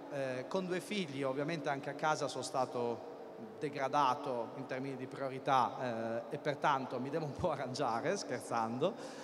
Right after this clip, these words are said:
ovviamente, e per me era difficile gestire il fatto di dovermi lavare le camicie, i pantaloni e tutto.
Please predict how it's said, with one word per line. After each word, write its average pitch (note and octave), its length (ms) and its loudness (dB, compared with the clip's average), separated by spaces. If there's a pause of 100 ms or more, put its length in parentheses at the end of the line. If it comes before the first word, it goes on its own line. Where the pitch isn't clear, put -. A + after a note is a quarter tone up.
(120)
ovviamente, D#3 920 0 (760)
e - 520 8 (500)
per F#3 180 6
me A#3 160 4
era A3 80 10
difficile F#3 640 0
gestire F#3 760 2
il D3 100 -6
fatto F3 280 2
di D#3 100 2
dovermi C#3+ 340 0
lavare D3 400 4
le C#3+ 120 2
camicie, D3 480 -2
i - 20 -2
pantaloni C#3 480 0
e C3 140 -4
tutto. - 340 -6